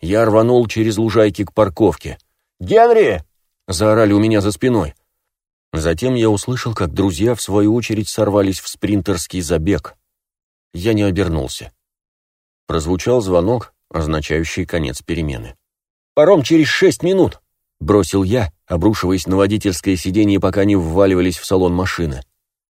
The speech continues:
Мы на полной скорости выехали с территории школы и помчались вдоль Скул-Роуд, миновали среднюю школу Пенси,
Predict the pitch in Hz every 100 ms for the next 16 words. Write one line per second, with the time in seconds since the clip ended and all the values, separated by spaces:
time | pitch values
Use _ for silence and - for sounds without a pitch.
0 | _ _ _ _ _ _ _ 78 80 95
1 | 104 117 113 104 127 120 107 107 117 107
2 | 107 104 - 104 104 107 95 - 104 107
3 | 101 104 101 85 110 107 76 73 101 98
4 | - 107 90 87 131 107 - _ _ _
5 | _ - 73 82 135 123 - 120 110 110
6 | - 101 90 127 143 123 - 110